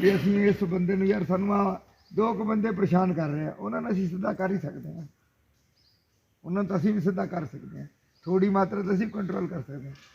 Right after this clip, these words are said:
ਜਦੋਂ ਹੁਣ ਇੱਕੇ ਵਾਰੀ, ਅਹ, ਮ, ਵੱਧ ਜਾਣਗੇ, ਫਿਰ ਉੱਥੇ ਸਾਡੇ ਕੋਲ ਮੈਨਪਾਵਰ ਦੀ ਘਾਟ, ਘਾਟ ਹੁੰਦੀ ਹੈ।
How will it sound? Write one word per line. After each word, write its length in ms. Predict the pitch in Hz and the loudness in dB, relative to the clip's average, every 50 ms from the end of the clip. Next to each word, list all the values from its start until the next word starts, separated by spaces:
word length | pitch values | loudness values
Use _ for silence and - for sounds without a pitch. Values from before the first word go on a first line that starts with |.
| _ _ _ _ _ _ - | _ _ _ _ _ _ -4
ਜਦੋਂ 200 | 175 180 180 208 | -2 0 2 2
ਹੁਣ 120 | 214 208 | 2 4
ਇੱਕੇ 300 | 202 190 196 - - 220 | 2 2 0 -2 -4 -2
ਵਾਰੀ, 420 | 226 226 233 220 226 226 220 208 - | 0 2 4 4 4 4 2 0 0
ਅਹ, 960 | - - - _ _ _ _ _ _ _ - 117 113 - - _ _ - 147 | -4 -10 -20 _ _ _ _ _ _ _ -16 -14 -14 -14 -14 _ _ -14 -10
ਮ, 400 | 151 156 156 147 139 135 123 117 - 139 | -8 -8 -6 -8 -8 -10 -12 -12 -8 -2
ਵੱਧ 200 | 165 185 202 175 | 2 2 4 4
ਜਾਣਗੇ, 300 | 208 220 214 196 202 202 | 4 4 4 4 4 4
ਫਿਰ 160 | 160 196 190 | 4 4 2
ਉੱਥੇ 280 | 202 190 - 202 202 | 2 0 2 0 0
ਸਾਡੇ 220 | 165 175 170 165 175 | 2 2 0 0 -2
ਕੋਲ 160 | 165 196 170 170 - - | -2 -2 -4 -4 -6 -12
ਮੈਨਪਾਵਰ 440 | 151 156 170 165 165 175 180 180 147 | -10 -8 -8 -8 -10 -10 -12 -12 -12
ਦੀ 180 | 143 - 175 - | -12 -12 -14 -14
ਘਾਟ, 120 | 156 143 - _ _ _ _ _ _ _ _ - | -14 -18 -18 _ _ _ _ _ _ _ _ -12
ਘਾਟ 200 | 147 139 123 123 | -12 -10 -10 -10
ਹੁੰਦੀ 340 | 120 127 131 135 135 151 | -10 -10 -8 -10 -10 -12
ਹੈ। 40 | 170 | -12